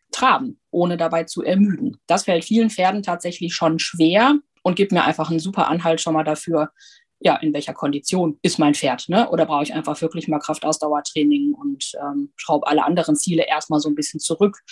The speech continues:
weil in der Regel dann auch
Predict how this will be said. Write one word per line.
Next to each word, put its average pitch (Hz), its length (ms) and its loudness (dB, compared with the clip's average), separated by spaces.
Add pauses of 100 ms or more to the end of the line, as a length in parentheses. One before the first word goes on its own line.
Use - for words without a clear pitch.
(500)
weil 156 320 4
in 147 100 -6
der 143 160 -4
Regel 190 420 2
dann 165 280 -2
auch 156 440 -2